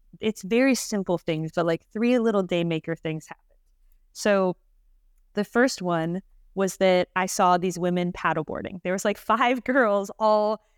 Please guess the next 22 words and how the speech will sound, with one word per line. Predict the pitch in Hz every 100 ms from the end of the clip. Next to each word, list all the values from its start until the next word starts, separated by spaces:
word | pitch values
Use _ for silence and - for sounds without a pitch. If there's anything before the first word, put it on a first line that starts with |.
| _ -
uh, | 226 220 208
they're | 240
more | 214 202
women. | 208 170
They're | 165
probably, | 170 175 175
like, | 165 160 -
in, | 175 160 - -
you | 175
know, | 156
their | 156 156 _
late | 185 170
forties, | - 165 160
but | 180
they're | 202 196 - -
all | 311
in | 302
a |
paddleboard, | 247 202 190 175 175 165 175 _ _ _ _ -
and | 214 208 190 190 _ _ _ _ _ -
they | 254 226 226 220 214 -
were, | 190 214 214 208